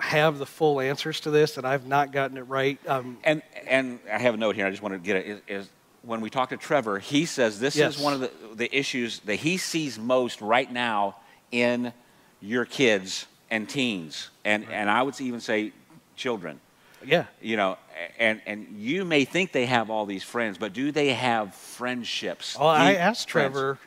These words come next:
Speaker 2: Yeah.
Speaker 1: this week at lunch, I said, as I've been thinking about this, "Would your youth kids say that they have close relationships?" And right away, he said, "No."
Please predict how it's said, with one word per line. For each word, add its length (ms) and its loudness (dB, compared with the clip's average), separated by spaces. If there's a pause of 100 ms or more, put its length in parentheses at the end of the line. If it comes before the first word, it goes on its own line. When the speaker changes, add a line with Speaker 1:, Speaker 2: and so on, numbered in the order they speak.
Speaker 2:
Yeah. 140 2
Speaker 1:
this 200 0
week 380 0
at 160 2
lunch, 300 2
I 80 -2
said, 460 -2
as 240 -2
I've 80 0
been 120 -2
thinking 260 -2
about 260 0
this, 260 -6 (580)
"Would 300 -2
your 240 6
youth 460 -2
kids 400 2
say 420 2
that 180 2
they 140 4
have 220 2
close 320 -6
relationships?" 840 -4
And 200 -6
right 160 6
away, 160 4
he 60 -8
said, 80 -16 (100)
"No." 220 4